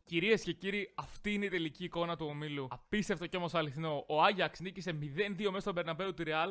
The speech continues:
και για ένα γκολ στο goal difference εισπήρε την δεύτερη θέση. Η Real θα συνεχίσει στο Europa League. Τραγικός απολογισμός για την, ε,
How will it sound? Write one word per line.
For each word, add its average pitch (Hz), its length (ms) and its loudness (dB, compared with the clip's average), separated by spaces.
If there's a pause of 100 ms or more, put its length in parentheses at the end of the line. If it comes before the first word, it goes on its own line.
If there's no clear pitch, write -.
και 160 80 -4
για 147 300 -2 (120)
ένα 226 300 0
γκολ 175 220 -2
στο 165 180 -8
goal 147 200 -2
difference 165 460 -4
εισπήρε 170 580 -2 (320)
την 123 240 -12
δεύτερη 165 400 0
θέση. 143 380 -4
Η 123 180 -8
Real 151 180 2
θα 160 60 -6
συνεχίσει 156 300 -6
στο 165 180 -2
Europa 170 300 2
League. 170 260 0 (300)
Τραγικός 156 800 0
απολογισμός 151 560 0
για 139 100 -4
την, 143 220 -4
ε, 139 260 -4